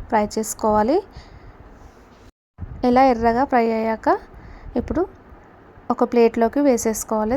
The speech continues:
తీసుకొని చల్లారనివ్వాలి. స్టవ్ ఆఫ్ చేసుకొని వన్ స్పూన్ జీలకర్రని వేసుకొని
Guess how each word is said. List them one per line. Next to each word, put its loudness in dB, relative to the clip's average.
తీసుకొని -2
చల్లారనివ్వాలి. 0
స్టవ్ 2
ఆఫ్ 0
చేసుకొని 0
వన్ 2
స్పూన్ 0
జీలకర్రని 0
వేసుకొని -2